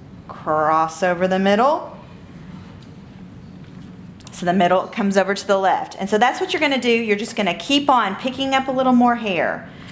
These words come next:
crossing it over. Pick up a little more hair on the left, cross over the middle. So you're just gonna continue to cross over the middle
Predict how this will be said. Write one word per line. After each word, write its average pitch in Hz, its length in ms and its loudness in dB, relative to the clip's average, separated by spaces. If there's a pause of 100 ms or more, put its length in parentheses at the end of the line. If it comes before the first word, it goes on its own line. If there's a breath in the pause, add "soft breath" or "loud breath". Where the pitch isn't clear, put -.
(300 loud breath)
crossing 214 600 0
it 226 100 2
over. 160 480 -2 (1700)
Pick 226 200 0
up 226 120 0
a 233 40 -4
little 233 220 2
more 233 160 2
hair 233 200 0
on 233 100 0
the 240 100 0
left, 254 500 0
cross 175 480 0
over 190 160 4
the 190 120 0
middle. 165 160 -2
So 226 160 0
you're 247 100 4
just 311 180 -4
gonna 277 200 2
continue 262 420 0
to 269 100 2
cross 294 540 0
over 269 220 2
the 240 100 2
middle 185 500 2